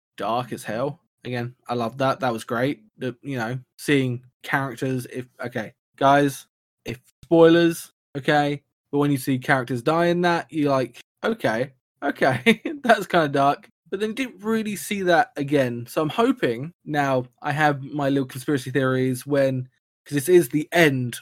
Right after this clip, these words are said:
of the Hydaelyn Zodiark fight. This is, this is it. This next expansion is it for this era. So if we, say, kill Zodiac and get rid of Zodiac, and all of these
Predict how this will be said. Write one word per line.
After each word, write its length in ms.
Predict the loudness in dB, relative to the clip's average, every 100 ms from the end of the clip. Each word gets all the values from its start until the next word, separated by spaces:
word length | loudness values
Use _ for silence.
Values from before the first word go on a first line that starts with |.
| -4
of 180 | -4 -4
the 80 |
Hydaelyn 560 | -2 2 2 2 0 0
Zodiark 640 | 0 0 0 -2 -2 -6 -14 _
fight. 300 | -6 -6 -6 -16 _ 0
This 180 | 0
is, 100 | -2 -2
this 260 | 0 0
is 100 | -4
it. 260 | -6 -10 -12 _ _ _
This 260 | 0 0 2
next 280 | 0 0
expansion 720 | -6 -4 -4 -2 -4 -4 -4 -10 _ _ _ -2
is 240 | -2 -2 0
it 280 | 0 0
for 120 | -8 -6 -2
this 240 | -2 -2
era. 380 | -6 -6 -8 -12 _ _
So 240 | 0 2 2
if 200 | -2 -8
we, 280 | -4 -4 -6 -16 _ _ -2
say, 240 | 0 0
kill 340 | -2 2 4
Zodiac 360 | 4 2 2 -2
and 80 | -4
get 100 | 0
rid 160 | 2
of 60 | 2
Zodiac, 580 | 2 0 -2 -4 -8 -14 _ -8
and 240 | -6 -6 -6
all 600 | 2 4 4 0 -4 -8 -12 _
of 260 | -2 -2 0
these 500 | -2 -2 -6 -8